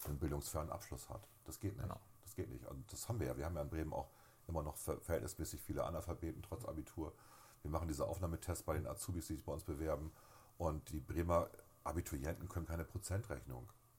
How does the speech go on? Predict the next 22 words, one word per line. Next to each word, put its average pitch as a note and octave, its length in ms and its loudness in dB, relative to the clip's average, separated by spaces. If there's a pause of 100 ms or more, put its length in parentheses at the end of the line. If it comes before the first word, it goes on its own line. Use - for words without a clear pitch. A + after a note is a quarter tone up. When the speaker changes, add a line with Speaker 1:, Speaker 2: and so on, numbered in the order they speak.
(380)
Speaker 1:
Prozentrechnung, C#2+ 800 0
das - 120 -6
ist F2+ 120 -4
Dreisatz. - 600 2 (480)
Speaker 2:
Ja. - 160 2 (120)
Speaker 1:
Das - 120 -6
lernt F#2+ 140 6
man, F#2 80 6
glaub G2 80 8
ich, F#2 60 6
in F2+ 60 4
der E2 120 8
achten F#2 180 0
Klasse, G#2 440 2
siebte G#2+ 260 0
Klasse, D3+ 440 -4
Speaker 2:
Ja. G#2+ 60 -6 (380)
Speaker 1:
aber E2+ 180 4
anscheinend E2 320 2
nicht F2+ 100 -2
in F#2 80 2
Bremen. F#2 360 -2